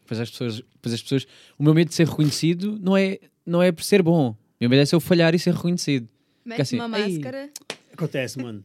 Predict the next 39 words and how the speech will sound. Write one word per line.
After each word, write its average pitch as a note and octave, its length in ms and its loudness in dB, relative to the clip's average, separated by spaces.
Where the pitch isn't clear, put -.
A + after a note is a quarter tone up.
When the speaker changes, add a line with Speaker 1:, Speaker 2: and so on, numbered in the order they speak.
Speaker 3:
É C#3 60 -18
o B2 40 -8
que D3 80 2
mais B2+ 160 -4
acontece. C3 500 0
Speaker 1:
<laughs> - 320 -8
Speaker 3:
Os - 80 -16
caras D3 240 -4
se - 120 -6
armam D3 320 -2
em C#3 120 -2
bom C3+ 320 -6
e C#3 80 -10
sobem. - 100 -12
Speaker 1:
Claro, A#2+ 180 0
claro, A2 220 -4
claro. A2 160 -4
Chegam A2+ 220 -2
lá, A2 80 -2
sobem. B2 380 0
Speaker 3:
Chega C3+ 220 -4
lá, C3 240 -6
ele C3 240 -8
acha B2 220 -12
que, A#2+ 180 -14
né, A2+ 220 -14
a A2+ 80 -20
menina A#2+ 300 -10
puxa D#3+ 240 -6
logo C3+ 160 -4
as B2+ 120 -10
calças, C3 380 -16
pronto, A2 220 -14
já G#2+ 80 -16
tá A#2 180 -14
o A#2+ 160 -12
pingolim A#2+ 460 -8
ali A#2 120 -10
mole. C#3 400 -12